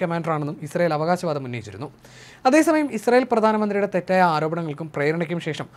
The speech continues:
ലോകമെമ്പാടുമുള്ള തങ്ങളുടെ ജീവനക്കാരുടെയും നെറ്റ്വർക്കിന്റെയും സുരക്ഷയുടെ ഉത്തരവാദിത്തം അദ്ദേഹത്തിനായിരിക്കുമെന്നും അൽ ജസീറ പ്രതികരിച്ചു. ഇത്തരം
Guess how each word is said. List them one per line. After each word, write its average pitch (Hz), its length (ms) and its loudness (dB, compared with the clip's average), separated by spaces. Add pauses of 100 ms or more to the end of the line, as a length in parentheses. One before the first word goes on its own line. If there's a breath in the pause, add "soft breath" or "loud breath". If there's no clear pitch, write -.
(260 soft breath)
ലോകമെമ്പാടുമുള്ള 226 840 8
തങ്ങളുടെ 185 280 0
ജീവനക്കാരുടെയും 170 680 -2 (300 soft breath)
നെറ്റ്വർക്കിന്റെയും 226 560 4
സുരക്ഷയുടെ 196 420 2
ഉത്തരവാദിത്തം 185 540 0
അദ്ദേഹത്തിനായിരിക്കുമെന്നും 170 840 -4
അൽ 165 100 -4
ജസീറ 170 300 -2 (120)
പ്രതികരിച്ചു. 123 440 -6 (480 loud breath)
ഇത്തരം 277 280 2